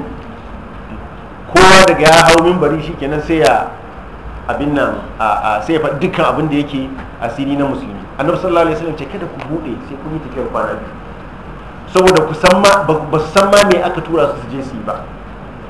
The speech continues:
Bayan sun yi tafiyar kwana biyu sai ya buɗe wasiƙar. Sai ya ga an-, ma-, Annabi sallallahu alaihi wasallam ya ce, "Ku tafi ya zuwa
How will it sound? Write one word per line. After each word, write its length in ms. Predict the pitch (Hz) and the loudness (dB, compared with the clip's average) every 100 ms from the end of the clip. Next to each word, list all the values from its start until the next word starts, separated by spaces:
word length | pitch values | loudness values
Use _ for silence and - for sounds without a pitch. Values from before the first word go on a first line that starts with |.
| - - - | -16 -16 0
Bayan 220 | - 151 156 | 4 4 2
sun 120 | 170 | -2
yi 60 | 151 | -4
tafiyar 260 | 147 151 131 | 0 0 4
kwana 280 | 151 156 151 | 4 6 2
biyu 120 | 156 | 0
sai 160 | 156 156 | 0 0
ya 60 | |
buɗe 260 | 151 165 135 | 0 0 0
wasiƙar. 460 | 117 - 127 110 - - - - - | 0 -2 -6 -6 -8 -12 -16 -18 -16
Sai 240 | - 135 147 | -6 0 0
ya 60 | |
ga 140 | 147 143 | 2 2
an-, 160 | 135 131 123 | 2 -2 -2
ma-, 220 | 120 117 127 | -2 0 -2
Annabi 240 | 127 117 - | -2 -2 -2
sallallahu 440 | 139 135 135 131 | -2 2 4 4
alaihi 300 | 120 131 127 | 2 0 -4
wasallam 340 | 117 135 123 | -4 -4 -2
ya 80 | 127 | -4
ce, 140 | 127 120 | -6 -8
"Ku 140 | 127 | -10
tafi 240 | 123 127 151 | -10 -4 -2
ya 80 | 127 | -2
zuwa 220 | 143 | 2